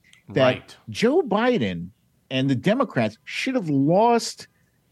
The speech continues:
Speaker 1: way more seats in, in the House than they did. It really was supposed to be a red wave.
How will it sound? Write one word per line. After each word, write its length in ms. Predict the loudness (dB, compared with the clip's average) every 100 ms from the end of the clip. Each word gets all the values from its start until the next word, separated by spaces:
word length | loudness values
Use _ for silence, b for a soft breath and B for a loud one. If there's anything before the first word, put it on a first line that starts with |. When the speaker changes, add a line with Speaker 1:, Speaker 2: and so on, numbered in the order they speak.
| _
Speaker 1:
way 1120 | -12 -10 -8 -6 -2 0 0 -2 -2 -2 0
more 380 | 2 2 2 0
seats 720 | -6 -8 -4 -4 -4 -8 -14 -2
in, 500 | 2 4 4 0 -4
in 200 | -4 0
the 120 | 0 0
House 380 | 0 0 -2
than 220 | -2 0 2
they 160 | 2
did. 260 | 0 -2 -2
It 140 | -6 -6
really 400 | 0 2 2 2
was 220 | 0 0
supposed 540 | -2 -4 -2 -2 -2 -4
to 80 |
be 600 | -4 -4 -4 -2 -2 -4 -8 _ _ _ _ _
a 100 | -10
red 340 | -4 0 0
wave. 420 | 0 -2 -2 -8